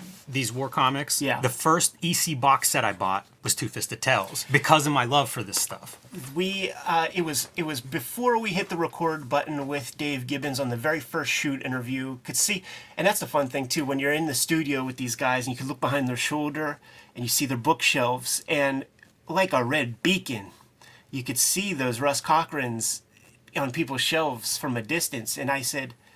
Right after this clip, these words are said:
Speaker 2: I said, "I judge a cartoonist by the Russ Cochran E C reprints they have, and you gotta have the Kurtzmans, you know, the war books at least, but Mad, obviously." And he was like, "You are correct."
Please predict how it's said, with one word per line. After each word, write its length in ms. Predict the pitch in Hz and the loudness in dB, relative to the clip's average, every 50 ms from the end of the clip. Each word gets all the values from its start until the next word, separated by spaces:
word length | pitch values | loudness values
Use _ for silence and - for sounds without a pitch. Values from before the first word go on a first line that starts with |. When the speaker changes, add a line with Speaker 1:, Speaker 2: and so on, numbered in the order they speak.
| - - - - - - - - | -20 -20 -20 -20 -20 -14 -8 -6
Speaker 2:
I 80 | - | -4
said, 220 | 131 - 151 139 147 | -4 0 2 6 6
"I 120 | 180 190 | 6 4
judge 260 | 143 135 160 151 127 | 4 0 -2 -2 -2
a 60 | 127 | -6
cartoonist 800 | 123 - 139 123 113 - - 139 131 120 117 113 123 - - 127 | -6 -4 -4 -4 -4 -6 -6 -6 -6 -6 -4 -4 -6 -6 -6 -2
by 320 | 120 131 127 123 120 120 117 - - - - _ _ | 2 2 2 2 2 -2 -6 -10 -18 -20 -20 _ _
the 100 | - 123 | -4 -2
Russ 280 | 117 131 135 127 120 - | 2 2 2 2 2 -2
Cochran 480 | - - 123 120 123 143 127 123 139 - - | -2 -2 -2 -2 -2 -2 -2 -2 -4 -4 -4
E 120 | 160 135 | -4 -2
C 220 | 127 123 - 143 127 | -2 -2 -2 -2 -2
reprints 540 | 123 131 127 123 - - 135 127 127 - - | 0 0 0 0 0 -2 -2 -2 -2 -2 -2
they 180 | 131 123 123 | -2 -2 0
have, 380 | 120 123 135 139 143 151 156 - - _ _ _ - - _ - | 0 0 2 2 2 2 -2 -6 -14 _ _ _ -20 -20 _ -8
and 80 | 151 | -6
you 80 | 147 135 | 0 2
gotta 160 | 170 170 170 | 4 4 4
have 100 | 170 156 | 4 2
the 80 | 165 175 | -2 -2
Kurtzmans, 760 | - 185 190 185 - - 135 117 110 - - - - - - - - _ _ _ - | 0 0 0 0 0 -2 -4 -4 -6 -6 -6 -6 -6 -6 -8 -12 -20 _ _ _ -6
you 140 | 135 123 | -4 -2
know, 100 | 120 127 | -2 -2
the 100 | 131 143 | -2 -2
war 240 | 135 135 156 180 190 | -2 2 4 4 4
books 300 | 185 165 190 190 - - | 4 2 0 0 0 0
at 80 | 151 131 | 0 0
least, 560 | 131 143 156 170 151 143 135 - - - - | -2 -2 -2 -2 -2 -2 -2 -4 -4 -4 -2
but 180 | - 135 127 120 | 0 0 0 2
Mad, 320 | 135 156 165 165 151 131 | 2 4 4 4 4 6
obviously." 800 | 131 139 151 143 123 120 120 123 - - 139 127 127 135 - - - - - - - _ _ | 6 6 4 4 0 -4 -4 -4 -4 -4 -4 -6 -8 -8 -10 -14 -20 -20 -20 -20 -20 _ _
And 100 | - 123 | -6 -4
he 80 | 123 143 | -2 -2
was 140 | 135 120 131 | -2 -2 -2
like, 180 | 127 123 - - _ _ - - | -4 -4 -6 -12 _ _ -20 -8
"You 180 | - 139 139 147 | -6 0 2 4
are 140 | 165 185 | 4 2
correct." 880 | 185 - - 175 156 151 135 123 - - - - - - - - - | 2 0 -2 -2 0 0 0 0 -2 -8 -14 -14 -10 -10 -10 -10 -10